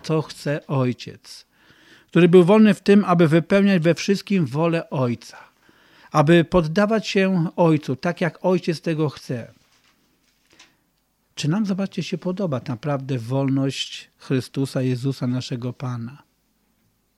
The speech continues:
Można, zobaczcie, mieć dwie wolności. Albo można mieć wolność Chrystusową,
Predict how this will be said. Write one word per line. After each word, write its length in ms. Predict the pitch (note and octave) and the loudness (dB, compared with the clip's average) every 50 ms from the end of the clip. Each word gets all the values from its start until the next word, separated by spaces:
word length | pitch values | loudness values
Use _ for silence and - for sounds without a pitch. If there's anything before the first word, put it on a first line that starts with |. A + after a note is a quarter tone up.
| _ _ _ _ _ _ _ _ _ _ _ _ _ _ _ _ _ _ _ _ _ _ _ _ _ _ _ _ _ _ - - - - - - - - | _ _ _ _ _ _ _ _ _ _ _ _ _ _ _ _ _ _ _ _ _ _ _ _ _ _ _ _ _ _ -20 -20 -20 -20 -20 -16 -8 -4
Można, 240 | D3 D#3 D#3 F3+ D#3+ | -2 -2 0 -2 -2
zobaczcie, 440 | D#3 E3 D#3+ F3 E3+ - - E3 | -2 -2 -2 -4 -4 -2 -2 -2
mieć 300 | D#3+ D#3+ D#3+ D3 - - | -2 0 -2 -2 -4 -6
dwie 300 | C#3+ C3+ C3+ E3 F3+ D#3+ | -8 -6 -4 -2 -2 -2
wolności. 580 | C3+ A#2 A#2 A2+ A2+ A2+ A2+ A2+ G2+ - - D3 | -2 -2 -4 -4 -4 -6 -8 -10 -12 -12 -12 -10
Albo 200 | C#3 C3 C#3 D#3 | -8 -4 -2 -2
można 280 | D#3 D#3+ D#3+ D3 E3+ E3 | -2 -2 -2 -2 -2 -2
mieć 220 | E3 D#3 C#3 B2 | -2 -2 -4 -4
wolność 420 | A#2+ C#3 D#3 E3+ F3 E3+ D#3+ C#3 | -4 -4 -4 -4 -2 -4 -4 -6
Chrystusową, 960 | - - D3 C#3 C3+ - - C#3+ B2+ - - E3 F3 D3+ B2+ B2 A#2+ C3+ E3+ | -6 -6 -6 -6 -6 -8 -8 -10 -8 -6 -4 -4 -4 -4 -4 -6 -6 -6 -8